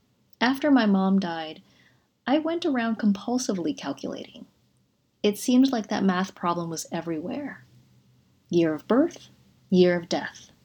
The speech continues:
What's the difference in years? Now, I like going to museums and galleries as much as I can. And the year of birth and year of death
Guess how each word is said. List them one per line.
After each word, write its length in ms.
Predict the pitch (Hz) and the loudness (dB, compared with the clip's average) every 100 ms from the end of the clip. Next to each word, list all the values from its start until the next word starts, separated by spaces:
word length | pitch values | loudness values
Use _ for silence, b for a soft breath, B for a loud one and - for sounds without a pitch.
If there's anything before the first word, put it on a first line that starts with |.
| _ _ _ _ | _ _ _ _
What's 300 | 165 160 - | -4 -4 -2
the 120 | - | 0
difference 380 | 190 196 208 196 | 2 2 2 2
in 100 | 214 | 2
years? 520 | 226 254 165 - - _ _ _ _ _ _ _ _ _ _ _ _ _ _ _ _ _ _ _ | 2 2 -2 -8 -12 _ _ _ _ _ _ _ _ _ _ _ _ _ _ _ _ _ _ _
Now, 300 | - 202 190 196 | 2 4 4 2
I 120 | 269 | 0
like 240 | 302 247 | 2 0
going 180 | - 180 | 0 0
to 100 | 185 | 0
museums 520 | 170 160 165 156 156 | -4 -4 -6 -8 -10
and 180 | - 170 | -10 -6
galleries 640 | 175 156 220 285 277 - - | -4 -4 -6 -6 -8 -10 -4
as 160 | - 208 | 0 2
much 180 | 220 202 | 2 0
as 80 | |
I 100 | 170 | -2
can. 400 | 156 - 139 247 - _ _ _ _ _ _ _ _ - | -4 -6 -6 -6 -10 _ _ _ _ _ _ _ _ -2
And 160 | 226 | 2
the 60 | 214 | 4
year 260 | 214 254 285 | 4 2 2
of 140 | 277 | 0
birth 440 | 180 165 180 196 - | -4 -2 -4 -8 -2
and 240 | 196 185 | 2 2
year 200 | 160 160 | 0 -4
of 120 | 202 - | -6 -6
death 440 | 147 143 196 - | -6 -6 -10 -16